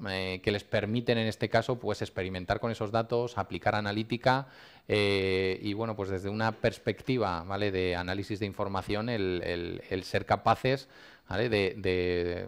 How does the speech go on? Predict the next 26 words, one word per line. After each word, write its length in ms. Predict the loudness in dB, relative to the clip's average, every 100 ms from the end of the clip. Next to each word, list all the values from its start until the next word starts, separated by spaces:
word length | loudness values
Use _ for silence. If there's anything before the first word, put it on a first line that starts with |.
| -10
de 260 | -4 2 2
probar, 580 | 4 4 4 4 0 -8
¿vale? 200 | 0 4
y 40 | 4
de 140 | 4
testar, 640 | 2 -4 2 4 4 2 -2
eh, 580 | -2 0 0 -2 -2 -4
sobre 360 | -2 -2 -2
todas 300 | 0 0 0
esa, 460 | -2 0 2 2 0
ese 240 | -4 -4 -4
nuevo 220 | -2 -4
ecosistema 600 | -4 -6 -8 -6 -2 0
de, 280 | 2 0 -2
de 140 | -2
variables. 580 | 0 0 -2 -4 -6 -14 -20 -20 -20 -20 -20 -18
Como 160 | 0 4
os 120 | 4
digo, 380 | 4 4 4 4
en 120 | 2
la 100 | 2
parte 220 | 2 2
de 40 | 0
explotación, 680 | 0 0 2 2 2 0 -2
bueno, 180 | -4 -4
pues, 160 | -6